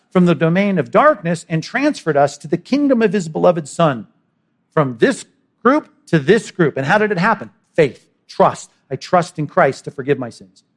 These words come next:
I'm a sinner. The only way I'm made right is to trust in Christ. What does that mean? We have redemption. We've been purchased. Did you purchase it by your deeds? No. Did you do anything? No. Did you have any ceremony done over you? No.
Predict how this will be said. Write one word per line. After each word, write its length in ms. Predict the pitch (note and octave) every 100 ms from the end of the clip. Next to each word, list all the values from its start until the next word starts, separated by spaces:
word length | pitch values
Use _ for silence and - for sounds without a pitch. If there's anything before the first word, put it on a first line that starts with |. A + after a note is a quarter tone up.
| _ _ _ _
I'm 140 | A#2
a 60 | G2
sinner. 460 | - G#3 A#3+ B3+ _ _ _
The 100 | A#2
only 180 | C3+ F#3
way 160 | G3 G#3
I'm 60 |
made 160 | G3+ G3
right 280 | D#3+ C3+ D3+ _ _
is 120 | B2+ -
to 60 |
trust 320 | _ D3+ C#3+ C#3
in 80 |
Christ. 340 | A#2 G#2 F2+ _ _ _ _ _ _ _ _ _ _ _ _ _
What 80 | D3+
does 80 | D#3
that 120 | F3
mean? 160 | A2+ F#2 _
We 80 | C#3+
have 140 | C#3 B2+
redemption. 400 | C#3+ D#3+ - G#2+
We've 80 | A2+
been 100 | B2
purchased. 460 | - F3 - - _ _ _
Did 120 | A2 -
you 80 |
purchase 380 | C3+ D3 C3 C#3
it 100 | D#3+
by 120 | D3
your 140 | D3+ D3
deeds? 380 | C3 F#3+ G#3 -
No. 200 | C#3+ F#3+
Did 160 | A2+
you 60 | A#2
do 140 | C3
anything? 360 | F3 F3 G#3 E3+
No. 180 | C#3 G#3+
Did 340 | - _ _
you 60 | C#3+
have 80 |
any 80 | D3+
ceremony 480 | - - F#3 F3+ F#3
done 160 | F3+ F#3
over 180 | F#3+
you? 100 | G#3+ E3+
No. 320 | C#3 G#3